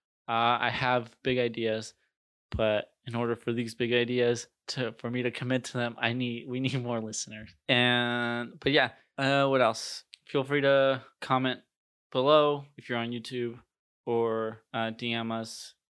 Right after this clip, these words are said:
topics or things you want us to talk about, and email us at pippinpaddleopsicopolis at gmail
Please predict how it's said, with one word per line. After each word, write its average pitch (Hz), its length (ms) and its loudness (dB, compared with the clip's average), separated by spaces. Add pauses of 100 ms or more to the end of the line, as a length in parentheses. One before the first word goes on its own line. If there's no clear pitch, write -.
topics 131 720 -2
or 110 220 -6
things 110 320 -12
you 113 60 -12
want 107 140 -8
us 107 80 -14
to - 80 -14
talk 127 200 0
about, 120 440 0 (140)
and 117 560 -2
email 123 340 0
us 120 240 -4
at 113 220 -4
pippinpaddleopsicopolis 110 1600 -6
at 110 160 -6
gmail 120 640 -2